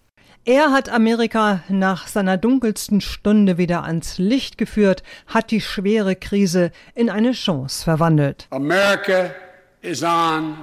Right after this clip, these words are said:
Speaker 2: the move again.
Speaker 1: "Nach der Krise ist Amerika wieder auf dem Weg nach vorn, bereit zum Abheben", sagte Biden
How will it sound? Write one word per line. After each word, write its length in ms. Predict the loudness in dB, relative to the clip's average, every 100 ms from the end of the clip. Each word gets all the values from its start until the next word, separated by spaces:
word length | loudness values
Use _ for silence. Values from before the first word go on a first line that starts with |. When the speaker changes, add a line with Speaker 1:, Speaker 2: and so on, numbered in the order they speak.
| -6
Speaker 2:
the 80 | -2
move 320 | 0 0 0
again. 340 | -2 -4 -6 -10 -14 -12 -4
Speaker 1:
"Nach 320 | 0 0 0
der 160 | 0 -2
Krise 460 | 0 0 2 2
ist 240 | 0 0 2
Amerika 640 | 2 2 0 0 2 2 2
wieder 260 | 2 2
auf 180 | 0 -2
dem 200 | -2 0
Weg 160 | 0 -2 -2
nach 180 | -2 0
vorn, 340 | 0 2 2
bereit 400 | 0 2 2 0
zum 240 | 0 -2 -2
Abheben", 560 | -6 -8 -4 -2 0 0
sagte 280 | -2 -2 0
Biden 340 | 2 2 -2